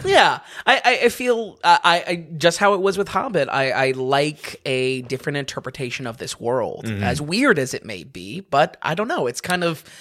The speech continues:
Speaker 1: I don't know. It's not, uh, not untainted, but, uh, yeah, there's, there's something to it, uh, that I enjoy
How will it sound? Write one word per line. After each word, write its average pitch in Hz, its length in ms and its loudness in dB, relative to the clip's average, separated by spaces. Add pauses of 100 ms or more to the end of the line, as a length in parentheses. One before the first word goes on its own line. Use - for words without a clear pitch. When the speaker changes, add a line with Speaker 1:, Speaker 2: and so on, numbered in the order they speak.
(400)
Speaker 1:
I 165 80 -2
don't 226 140 -6
know. 156 160 0
It's - 240 -4
not, 180 280 -2
uh, 143 140 -8
not 196 240 -6
untainted, 151 840 -6
but, 120 320 -6
uh, 127 200 -2
yeah, 175 180 -6
there's, 135 200 -10
there's 175 160 -6
something 226 280 -4
to - 220 -4
it, - 300 -16
uh, 120 80 -10
that 120 140 -10
I 120 80 -6
enjoy 135 340 0